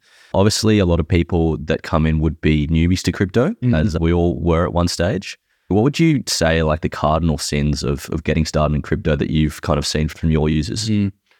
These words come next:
Speaker 2: One of the biggest things I would recommend is really understanding market cycles. You see so many people come into the market, obviously, when things really start to heat up,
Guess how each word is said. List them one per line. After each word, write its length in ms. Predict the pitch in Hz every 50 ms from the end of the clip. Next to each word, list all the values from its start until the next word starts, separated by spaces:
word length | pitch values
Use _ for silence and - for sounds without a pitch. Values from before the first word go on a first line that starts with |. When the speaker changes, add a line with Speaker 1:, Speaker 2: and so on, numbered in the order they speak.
| _ -
Speaker 2:
One 120 | 127 135
of 80 | 127 110
the 60 | 107
biggest 240 | 107 104 107 - -
things 260 | 113 101 101 98 98
I 120 | 95 98 98
would 140 | 101 101 101
recommend 380 | 101 98 - 104 98 95 95
is 140 | 95 92 - -
really 220 | 107 101 104 101
understanding 500 | 98 101 98 - - 107 98 95 92 92
market 340 | 90 90 87 90 - - 98
cycles. 520 | - - 95 95 - 123 135 147 - - - - _ _ _ -
You 120 | - 120
see 220 | 107 - - 143 135
so 240 | - - - 127 123
many 160 | 127 131 117
people 240 | - 131 117 110 104
come 260 | - - 104 104 104
into 160 | 104 98 -
the 80 | - 98
market, 400 | 95 92 95 95 92 - 95 92
obviously, 380 | 90 92 95 87 - - 92
when 180 | 90 90 90 87
things 400 | - - 92 92 92 90 - -
really 200 | 90 90 90 87
start 260 | - - 90 90 -
to 80 | - 87
heat 280 | - - 101 95 90
up, 280 | 90 87 110 143 -